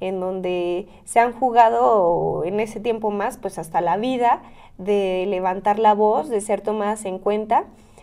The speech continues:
Y hoy en día, pues, es nuestro, es nuestro compromiso el, el, el continuar con ese legado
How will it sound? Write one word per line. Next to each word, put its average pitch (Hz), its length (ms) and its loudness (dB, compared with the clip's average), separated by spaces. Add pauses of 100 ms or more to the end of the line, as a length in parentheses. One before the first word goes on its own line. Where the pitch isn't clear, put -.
(200)
Y 208 1200 -4
hoy 262 200 4
en 285 140 -2
día, 254 220 4
pues, 220 160 -2
es 226 120 -4
nuestro, 233 600 -6
es 226 120 -8
nuestro 233 340 -8
compromiso 180 680 -6
el, 185 380 -8
el, 175 360 -8
el 196 160 -4
continuar 214 560 0
con 226 180 -2
ese 233 220 -4
legado 202 580 2